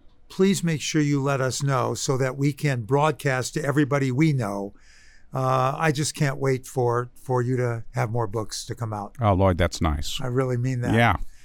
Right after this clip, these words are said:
Speaker 1: All right, so before we wrap up, uh, I'm going to give a little bit of trivia that I do at the end of each podcast. Not that anybody has ever said they're interested in it, but
Speaker 2: Oh, c-,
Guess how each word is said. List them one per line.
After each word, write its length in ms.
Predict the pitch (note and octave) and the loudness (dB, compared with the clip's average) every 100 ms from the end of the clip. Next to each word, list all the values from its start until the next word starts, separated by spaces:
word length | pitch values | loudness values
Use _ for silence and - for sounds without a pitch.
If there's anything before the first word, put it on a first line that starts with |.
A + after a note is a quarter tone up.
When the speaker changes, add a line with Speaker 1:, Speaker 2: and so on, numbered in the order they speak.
| - - - | -20 -20 -4
Speaker 1:
All 100 | D#3+ | 2
right, 160 | F3+ E3 | 2 4
so 120 | G3 | 2
before 360 | E3+ E3+ G#3+ A#3 | 2 4 6 6
we 100 | A3 | 6
wrap 340 | F#3 F3+ - | 4 2 2
up, 300 | D3 D3+ - - - - | 2 2 -2 -20 -20 -10
uh, 440 | - C#3+ C#3+ C#3+ D#3+ _ | 0 2 4 2 -2 _
I'm 160 | D3 C#3 | -2 0
going 260 | D#3+ D#3+ D3 | 2 2 2
to 200 | D#3+ D3 | 0 0
give 260 | C3+ D#3 | 2 2
a 100 | C#3+ | 2
little 220 | C#3 D#3+ D3+ | 4 4 4
bit 120 | D3+ | 2
of 80 | D3 | 2
trivia 420 | - E3 D#3+ D#3+ | 2 4 4 2
that 120 | C#3+ | 2
I 80 | C3+ | 0
do 160 | B2+ D3+ | 4 2
at 80 | D3 | 4
the 140 | C#3+ | 2
end 140 | D3 C#3+ | 2 2
of 100 | B2+ | 2
each 200 | D#3 - | -2 0
podcast. 720 | D#3 C3+ - A#2+ A#2+ C3+ - - - - | 0 2 2 2 0 -4 -10 -20 -20 -6
Not 200 | C#3+ D3 | 2 2
that 140 | E3 D3 | 4 2
anybody 420 | D3+ C#3 D3 C#3 | 2 2 2 4
has 320 | C3+ A2+ - - - | 2 0 -6 -8 -6
ever 180 | C3 C#3 | -2 -2
said 240 | - D3 | 2 2
they're 140 | C3 D#3+ | 2 0
interested 400 | - C3+ - A#2 | 0 -4 -2 -2
in 140 | A2 | -4
it, 140 | B2 - | -6 2
but 120 | D#3 | 4
Speaker 2:
Oh, 100 | A#2 | 4
c-, 100 | - | 0